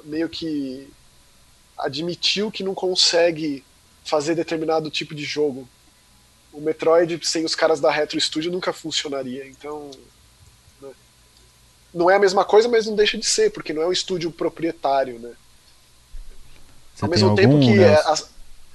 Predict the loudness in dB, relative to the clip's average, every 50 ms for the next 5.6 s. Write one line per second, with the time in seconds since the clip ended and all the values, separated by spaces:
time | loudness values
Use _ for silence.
0 | -8 -6 -6 -4 2 2 2 2 4 0 2 4 4 2 4 4 2 0 0 0
1 | 0 -2 -2 -2 -4 -4 -6 -10 -12 -10 -12 -14 -14 -12 -14 -12 -2 0 0 0
2 | 0 -2 -4 -4 -4 -4 -4 -6 -10 -6 -6 -6 -4 -4 -6 -8 -8 -6 -6 -6
3 | -6 -6 -6 -8 -6 -6 -8 -8 -10 -12 -14 -16 -16 -16 -20 -20 -20 -20 _ _
4 | _ _ _ _ _ -14 -6 -2 -2 -2 -2 -4 -8 -6 -6 -8 -8 -8 -8 -8
5 | -8 -6 -8 -10 -12 -12 -14 -14 -14 -14 -18 -20